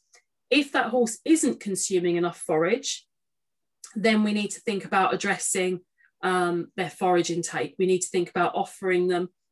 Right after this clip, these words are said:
forage replacers, perhaps, um,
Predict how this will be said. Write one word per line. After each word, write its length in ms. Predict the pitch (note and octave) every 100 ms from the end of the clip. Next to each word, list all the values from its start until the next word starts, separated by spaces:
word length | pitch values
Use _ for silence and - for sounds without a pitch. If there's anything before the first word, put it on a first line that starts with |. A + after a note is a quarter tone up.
| _
forage 380 | F#3 F3 F3
replacers, 760 | F3+ - G#3+ A3+ A3+ C#4 D4 -
perhaps, 680 | - A#3+ D#4 - - - - _ _ _ _ _ _ _
um, 540 | G#3 G3+ G3 G3 F#3+